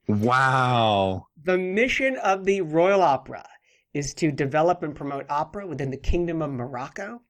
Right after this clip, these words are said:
Speaker 2: to ensure the training of future Moroccan opera singers who perform the greatest operas, and very importantly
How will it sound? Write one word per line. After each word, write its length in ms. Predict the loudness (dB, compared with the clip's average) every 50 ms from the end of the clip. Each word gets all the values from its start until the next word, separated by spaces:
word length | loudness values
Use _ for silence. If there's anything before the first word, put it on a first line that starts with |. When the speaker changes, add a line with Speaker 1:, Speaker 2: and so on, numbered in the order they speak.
| _ -20 -20 -20 -20 _ _ -4
Speaker 2:
to 120 | -2 0
ensure 340 | 0 0 0 0 2 2 2
the 80 | 2 -2
training 460 | -4 -4 -4 -2 -2 -2 -2 -2 -6
of 80 | -6
future 420 | -8 -10 -6 -6 -6 -4 -2 -2 -2
Moroccan 560 | -2 -2 -4 -2 0 -2 -2 -2 -4 -6 -6
opera 320 | -4 -4 -4 -2 -2 -4 -4
singers 520 | -2 -2 -2 0 0 0 0 -2 -6 -10 -12 -14 -20 -20 _
who 140 | -6 -6 -6
perform 400 | -6 -8 -2 0 0 0 2 0
the 80 | -2
greatest 460 | -4 -2 0 0 0 2 0 -2 -2 -2
operas, 360 | 0 0 2 2 0 -2 -2 -4
and 160 | -8 -8 -8 -8 -10 -16 -20 _ _ _ -20 -20 -2 0
very 280 | 2 2 2 0 -2
importantly 560 | -6 -6 -6 -4 -6 -6 -6 -10 -18 -20 -20